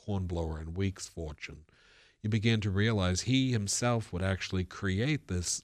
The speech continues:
living museum that not only showed the places in which the Pilgrims had lived, but also where they worshipped and how they grew food and how they actually were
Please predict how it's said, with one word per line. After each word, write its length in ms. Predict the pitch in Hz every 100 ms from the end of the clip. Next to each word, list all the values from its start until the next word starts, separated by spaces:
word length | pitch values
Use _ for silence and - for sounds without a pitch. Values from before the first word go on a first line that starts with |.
| -
living 400 | 107 139 147 120
museum 720 | 101 92 90 156 180 67 69 _ - - - _ _
that 160 | - 123
not 200 | 123 117
only 160 | 113 110
showed 380 | - 117 113
the 100 | 110
places 680 | 101 - 107 107 104 101 92
in 140 | 95 92
which 480 | 98 - - - - - -
the 120 | 104
Pilgrims 500 | 92 104 101 98 90
had 140 | 87
lived, 360 | 95 156 117 101
but 120 | - 92
also 300 | 113 113 113
where 180 | 110
they 140 | 104 104
worshipped 680 | 107 147 151 - 64 - -
and 180 | 82 85 _ _ _ -
how 160 | 113
they 160 | 110 110
grew 280 | 98 110 107
food 600 | - 110 120 117 92 78
and 180 | 76
how 220 | 80 98 104
they 180 | 101
actually 480 | 98 98 - 98 95
were 480 | 90 92 92 90 92